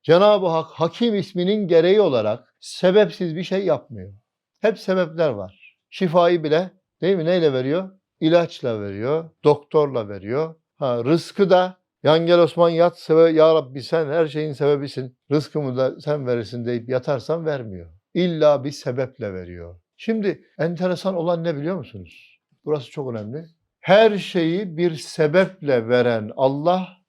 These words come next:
senin sebepleri aradan çıkarmanı istiyor. Araya sebepleri kim koydu? Kim koydu sebepleri? Allah koydu. Ama senin sebepleri aradan çıkarıp da doğrudan doğruya her şeyi Allah'tan bilmeni istiyor.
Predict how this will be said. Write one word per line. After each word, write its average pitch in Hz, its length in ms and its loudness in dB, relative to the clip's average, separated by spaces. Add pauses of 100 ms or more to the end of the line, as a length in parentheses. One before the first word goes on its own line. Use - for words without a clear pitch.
senin 151 540 -8
sebepleri 127 800 -6
aradan 120 440 -6
çıkarmanı 104 600 -12
istiyor. 92 340 -20 (560)
Araya 165 300 4
sebepleri 170 600 0
kim 202 160 -6
koydu? 180 460 0 (320)
Kim 170 220 -6
koydu 127 240 -2
sebepleri? 120 540 -6 (380)
Allah 190 360 2
koydu. 220 420 0 (440)
Ama 196 220 2
senin 196 680 0
sebepleri 175 880 2
aradan 175 500 4
çıkarıp 214 540 0
da 196 260 0 (140)
doğrudan 202 760 4
doğruya 185 440 2
her 208 260 2
şeyi 220 300 0
Allah'tan 196 720 2
bilmeni 175 400 -6
istiyor. 98 420 -18